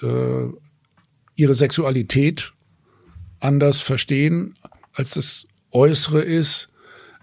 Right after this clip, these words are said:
Ähm, bei bestimmten Konstellationen, äh,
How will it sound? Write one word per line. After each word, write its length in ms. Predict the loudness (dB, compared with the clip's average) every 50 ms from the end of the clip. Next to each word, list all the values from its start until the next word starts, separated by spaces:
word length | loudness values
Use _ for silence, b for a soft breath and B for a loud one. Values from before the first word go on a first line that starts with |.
| B -4
Ähm, 520 | -2 0 0 0 0 -2 -2 -4 -6 -10 -12
bei 480 | -10 -4 -2 0 2 2 2 2 2 0
bestimmten 400 | 0 -2 -2 -2 -2 -2 -2 -2
Konstellationen, 1160 | -2 -2 -2 -2 -2 -2 -2 -2 -2 -2 0 2 2 4 4 4 2 2 2 2 0 0 -2
äh, 520 | -4 -4 -4 -4 -2 -2 -2 -2 -4 -4